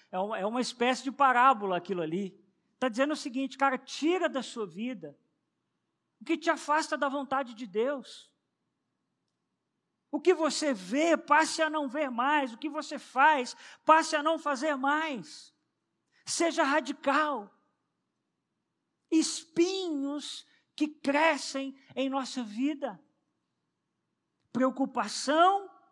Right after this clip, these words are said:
riqueza e prazer. Muito cuidado. Nós precisamos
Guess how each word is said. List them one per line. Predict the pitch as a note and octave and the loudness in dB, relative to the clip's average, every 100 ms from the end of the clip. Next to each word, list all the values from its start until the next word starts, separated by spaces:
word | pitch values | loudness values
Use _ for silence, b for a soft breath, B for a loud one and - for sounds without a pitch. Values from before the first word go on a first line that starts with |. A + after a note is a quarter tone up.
| _ _ _ _ _ _ _ _ | _ _ _ _ _ _ _ _
riqueza | - A3 A3 D4 E4+ E4+ D#4+ E4 D#4 _ _ _ _ _ _ _ _ _ | -4 -4 0 4 6 6 2 -4 -6 _ _ _ _ _ _ _ _ _
e | F#3+ | -16
prazer. | - A3+ A3+ G3 B3+ C#4+ A#3+ _ _ _ _ _ _ _ _ _ _ _ _ _ _ _ _ _ _ _ | -10 -10 -8 -8 -8 -10 -12 _ _ _ _ _ _ _ _ _ _ _ _ _ _ _ _ _ _ _
Muito | G#3 C4 - | -6 -6 -6
cuidado. | C#4 G3+ B3+ D4 C#4+ F#3+ D#3+ _ _ _ _ _ _ | -8 -4 -2 -2 -4 -10 -20 _ _ _ _ _ _
Nós | A3+ C4+ | -4 -2
precisamos | - C#4 C4+ - G#3+ C4 C#4+ C4+ A#3 A#3 - - | -4 -4 -4 -4 -2 0 2 0 -2 -8 -12 -16